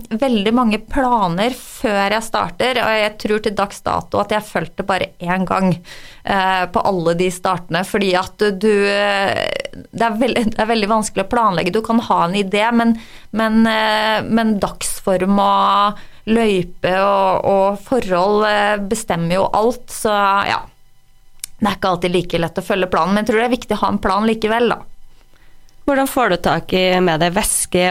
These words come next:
Speaker 2: og, og mat underveis? Har du med det, eller er det sånn at, eh, du må ta det som er underveis i løypa?
Speaker 1: Ja, det er begge deler. Mm, når jeg sprang i Singapore, så,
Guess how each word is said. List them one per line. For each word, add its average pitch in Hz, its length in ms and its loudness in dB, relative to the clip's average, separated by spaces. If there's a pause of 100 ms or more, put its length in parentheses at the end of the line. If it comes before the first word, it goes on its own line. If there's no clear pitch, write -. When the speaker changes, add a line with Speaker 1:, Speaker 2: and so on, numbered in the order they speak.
Speaker 2:
og, 190 300 2
og 202 100 4
mat 180 360 4
underveis? 208 280 2
Har 196 300 2
du - 20 0
med 147 220 2
det, 214 100 2
eller 269 180 0
er 196 140 2
det 196 80 0
sånn 180 200 2
at, - 200 -4
eh, 190 120 2
du 175 120 0
må 180 100 4
ta 185 220 0
det 156 160 2
som 180 160 2
er 160 540 2 (160)
underveis 170 800 2 (100)
i 175 200 2
løypa? 165 340 0 (160)
Speaker 1:
Ja, 220 180 0
det 233 80 0
er 233 80 -2
begge 220 240 0
deler. 190 400 0
Mm, 220 560 4
når 233 160 2
jeg 233 120 0
sprang 202 280 0
i 214 40 0
Singapore, 190 600 0
så, 277 280 -2